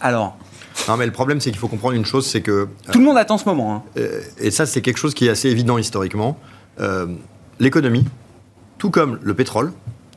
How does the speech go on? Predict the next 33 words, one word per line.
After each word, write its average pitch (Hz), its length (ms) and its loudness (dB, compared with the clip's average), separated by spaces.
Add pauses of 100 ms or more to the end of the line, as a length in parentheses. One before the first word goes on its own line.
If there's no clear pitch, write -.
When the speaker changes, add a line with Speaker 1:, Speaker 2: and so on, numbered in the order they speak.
Speaker 2:
sont 147 220 0
des 120 120 0
phénomènes 123 340 0 (220)
élastiques. - 480 -2 (560)
C'est-à-dire 95 440 -2
que 139 220 0 (380)
ils 104 120 0
ont 113 140 -2 (100)
leur 90 180 0
vie 139 220 0
et 123 100 2
ils 110 60 4
réagissent 147 380 -2
à 135 60 -4
ce - 40 -10
qui - 120 -10
se - 80 -10
passe 170 320 -2 (500)
autour 107 260 0
d'eux. 71 120 -8 (320)
L'économie, 151 560 4
elle 117 120 0
est 113 60 4
quand 110 140 0
même 101 240 -2
attaquée 104 340 -4 (500)
par 107 300 0 (320)
des 127 140 4
niveaux 127 260 4
d'inflation 98 540 -4 (220)
qui - 100 -14
sont 95 200 -6
élevés, 117 340 0